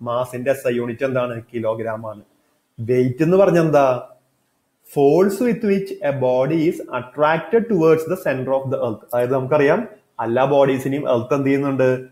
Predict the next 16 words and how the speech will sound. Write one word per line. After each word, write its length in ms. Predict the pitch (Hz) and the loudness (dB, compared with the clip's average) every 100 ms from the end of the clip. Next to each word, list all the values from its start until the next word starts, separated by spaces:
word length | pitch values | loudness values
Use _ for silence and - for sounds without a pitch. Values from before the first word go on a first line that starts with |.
| _ 117 | _ -6
അതിന്റെ 240 | 120 127 | -4 -4
സെന്ററിലോട്ട് 640 | 143 117 117 120 120 120 | -4 -2 -2 0 0 0
attract 480 | 143 - 123 120 - | -2 0 0 0 0
ചെയ്യുന്നുണ്ട്. 680 | 143 143 143 156 277 - - _ _ _ _ _ _ _ _ _ _ _ _ _ _ _ 302 302 302 _ _ _ _ _ _ _ _ _ _ _ _ _ 147 | -2 -2 0 2 2 -4 -18 _ _ _ _ _ _ _ _ _ _ _ _ _ _ _ -20 -20 -20 _ _ _ _ _ _ _ _ _ _ _ _ _ -2
Attract 480 | 139 - 135 131 | -2 2 2 4
ചെയ്യണ 180 | 147 147 | 2 0
അതിന്റെ 200 | 143 143 | 2 4
acceleration 640 | 139 120 131 127 127 127 | 2 2 0 0 0 0
ആണ് 120 | 143 143 | 0 0
എന്ത്? 320 | 135 139 139 | 0 2 0
Acceleration 680 | 123 120 - 123 120 139 135 | -2 -6 -4 -2 -2 -4 -4
due 140 | 131 | -2
to 160 | 139 131 | -2 2
gravity 360 | 127 123 123 139 | 2 0 -2 -4
small 540 | 139 131 131 139 117 | -4 -2 0 0 0
g. 300 | 160 247 | -2 -4